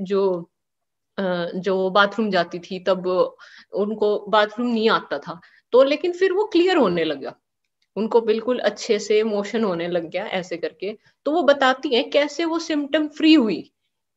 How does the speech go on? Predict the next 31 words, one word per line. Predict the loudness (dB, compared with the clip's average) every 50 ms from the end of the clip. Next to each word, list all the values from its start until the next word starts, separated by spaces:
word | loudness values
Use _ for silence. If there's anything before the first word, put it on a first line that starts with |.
| -16 -8
जो | 0 2 4 4
आचार्य | 4 2 0 -2 -2 0 2 2 2 2 2 -2
शून्य | -2 -4 -4 -2 0 0 0 0
जी | 0 0 -2
हैं, | -2 -4 -4 -6
उन्होंने | -6 -4 -2 0 0 0 0 0 0 -2 -2 -4 -4
ये | -4 0 0 0 0
ज्ञान | 2 0 -2 -2 -2 -2 -4
उनको | -4 -4 -4 -6
दिया | -6 -4 -4 -6 -6 -8
कि | -8 -8 -6 -4
आप | -2 -2 -4 -6 -10 _ -8
मेडिटेशन | -6 -4 -4 -6 -6 -6 -4 -4 -4 -4 -4 -6 -6 -4
करें, | -4 -4 -4 -4 -6 -8 -10 _ -8
ऐसा | -8 -6 -4 -6
ध्यान | -4 -4 -2 -2 -2 -2 -2 -2
करें, | -2 -2 -2 -2 -4 -8
जिससे | -8 -10 -12 -10 -2 0 2
आपको | 2 2 2 0 -8 -8 -8 -8 -8 -10 -20 -20 _ _
समझ | -4 0 2 2 2 0
में | 0 -2 0
आए | 0 0 0
कि | 0 -2 -2
ये | -2 0 -2 -2
बीमारी | -2 -2 -2 -2 -2 -2 -2 -2 -2 -2 -2 -2
कहीं | -2 0 0 0 2
बाहर | 2 2 2 4 4 4 4 4
जाके | 2 2 2 2 -2
ठीक | -2 0 0 0 0 0
नहीं | 0 0
होगी, | 0 0 -2 -2 -8 -14